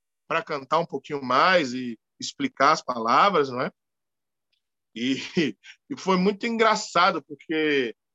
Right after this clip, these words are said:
é, eu não esperava que ele fizesse isso, né? E lembrando, essa cantiga é uma cantiga <clears throat> muito tradicional do Candomblé Angola, muitas casas, né,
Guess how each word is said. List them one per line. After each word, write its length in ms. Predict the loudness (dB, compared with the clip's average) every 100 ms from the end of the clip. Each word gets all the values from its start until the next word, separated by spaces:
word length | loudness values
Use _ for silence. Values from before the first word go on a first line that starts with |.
| _ _ -8
é, 540 | -4 -4 -6 -8 -16 _ -2
eu 120 | 2
não 80 | 4
esperava 520 | 2 2 4 4 2
que 100 | 0
ele 140 | -4
fizesse 480 | -4 -4 -4 -4 -12
isso, 160 | -14 -16
né? 160 | -14 -14 _ _ _
E 80 | 4
lembrando, 560 | 4 4 4 2 2 0
essa 360 | 0 0 -2
cantiga 640 | -8 -10 -8 -6 -6 -8 -12 _ _ -4
é 40 |
uma 180 | 0 0
cantiga 840 | 0 -4 -2 -2 0 2 2 2 -2
<clears throat> 360 | -6 -4 -4 -6 _ 0
muito 280 | 0 0 0
tradicional 540 | 0 0 0 2 2
do 100 | 2
Candomblé 360 | -4 -4 0 0
Angola, 340 | 2 2 2
muitas 480 | 0 -6 -2 -2 -2
casas, 420 | 0 0 0 -6 _ _ _ -14
né, 260 | -6 -4